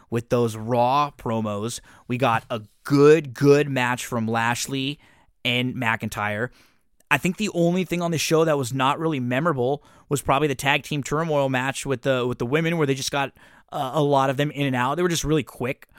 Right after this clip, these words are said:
Uh, then Cesaro Rollins, we're gonna remember Cesaro's big win and how this was a really good sprint. A J Omos, we saw Omos debut, and they won the titles. Uh, Shane taking a couple big bumps in the cage against Braun, and then Bad Bunny looked great.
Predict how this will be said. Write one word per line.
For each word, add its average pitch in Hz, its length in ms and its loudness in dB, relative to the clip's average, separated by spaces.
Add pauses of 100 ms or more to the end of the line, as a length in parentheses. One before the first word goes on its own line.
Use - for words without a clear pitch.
(300)
Uh, - 160 -8
then 135 260 -2
Cesaro 123 540 2
Rollins, 151 580 0
we're 139 140 -2
gonna 143 120 -2
remember 139 300 0
Cesaro's 127 540 0
big 143 180 0
win 156 260 -2
and 135 80 -6
how 131 140 -2
this 123 320 -2
was 120 140 -2
a 104 40 -6
really 135 460 -2
good 143 300 -2
sprint. 151 420 -2 (640)
A 143 140 0
J 135 200 0
Omos, 170 580 2
we 143 80 -2
saw 123 240 0
Omos 131 440 -2
debut, 127 520 -2
and 123 120 0
they 147 120 0
won 160 180 -2
the 160 60 -4
titles. 160 500 0 (320)
Uh, 117 240 -4
Shane 156 380 -2
taking 147 260 0
a 127 60 -4
couple 135 200 -2
big 120 280 -2
bumps 143 480 0
in 135 100 -4
the 113 60 -2
cage 143 400 -4
against 104 280 -4
Braun, 165 460 -2 (280)
and 139 120 -2
then 127 80 -2
Bad 127 380 -4
Bunny 160 320 2
looked 139 240 -2
great. 175 440 -2